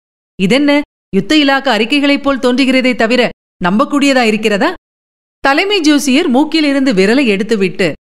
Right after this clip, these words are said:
யுவராஜாவை உற்று பார்த்துவிட்டு சொன்னார்.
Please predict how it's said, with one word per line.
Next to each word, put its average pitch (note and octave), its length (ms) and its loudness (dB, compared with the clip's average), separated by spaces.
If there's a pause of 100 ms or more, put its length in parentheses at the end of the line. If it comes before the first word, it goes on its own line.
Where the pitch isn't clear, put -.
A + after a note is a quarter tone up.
யுவராஜாவை D#4 580 2
உற்று - 580 -2
பார்த்துவிட்டு G3 520 -2
சொன்னார். D#3+ 400 -2